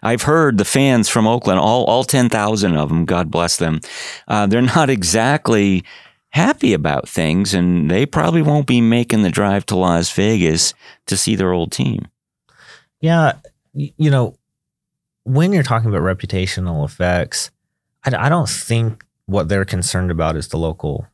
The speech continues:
Speaker 2: fan base, because you're trading one fan base for another. They're gonna get fans in Las Vegas, and that is, that's gonna work out for them in that sense. And as you said, if you're making this move, Oakland to Las Vegas, you're looking at probably getting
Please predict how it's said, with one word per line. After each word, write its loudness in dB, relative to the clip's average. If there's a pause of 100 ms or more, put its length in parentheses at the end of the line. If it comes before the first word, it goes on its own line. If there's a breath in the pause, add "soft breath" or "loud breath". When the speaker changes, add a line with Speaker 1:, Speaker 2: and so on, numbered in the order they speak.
(220)
Speaker 2:
fan -2
base, -6
because -4
you're 0
trading 0
one 0
fan -2
base -2
for -4
another. 0
They're 0
gonna -4
get -4
fans -6 (440 soft breath)
in 0
Las 0
Vegas, 0
and -4
that 0
is, -2 (260)
that's -8
gonna -2
work -4
out -2 (260)
for -4
them -4
in -4
that -2
sense. -2
And -2
as -4
you -4
said, -2 (640 soft breath)
if 0
you're 2
making 0
this 0
move, -2
Oakland -2
to -2
Las -2
Vegas, -2
you're -2
looking -4
at -4
probably -4
getting -4